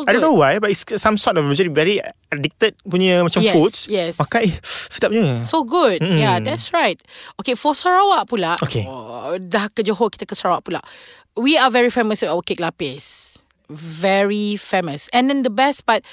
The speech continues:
Speaker 2: uh, most, I mean, during the past when I was small, uh, everybody very proud of their cake. And when we serve the cake, we don't serve, like, potong kecil-kecil tau.
Speaker 1: Mm-hmm.
Speaker 2: We serve the whole cake.
Speaker 1: Mm-hmm.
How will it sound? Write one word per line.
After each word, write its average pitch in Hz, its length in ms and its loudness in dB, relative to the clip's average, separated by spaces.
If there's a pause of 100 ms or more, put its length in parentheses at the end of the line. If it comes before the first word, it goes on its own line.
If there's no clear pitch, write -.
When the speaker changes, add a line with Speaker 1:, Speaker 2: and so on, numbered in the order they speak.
(580)
Speaker 2:
uh, - 100 2
most, 302 560 2
I - 40 -6
mean, 247 280 0
during 320 320 0
the 277 80 -2
past 285 300 0
when 247 120 0
I 233 60 4
was 233 120 0
small, 202 400 2 (560)
uh, - 60 -6 (300)
everybody 330 400 2
very 277 340 2
proud 269 320 4
of 202 140 -2
their 214 120 0
cake. - 340 -2 (200)
And 208 160 -2
when 240 200 0
we 285 120 0
serve 294 400 -2
the 262 80 -4
cake, 214 320 0
we 254 160 0
don't 285 240 0
serve, - 320 0
like, 196 160 -2
potong 233 240 0
kecil-kecil 247 480 -4
tau. 151 160 2 (160)
Speaker 1:
Mm-hmm. 147 160 2
Speaker 2:
We - 80 2
serve 254 240 0
the - 20 2 (140)
whole 311 160 4
cake. - 460 -2 (100)
Speaker 1:
Mm-hmm. 143 240 -2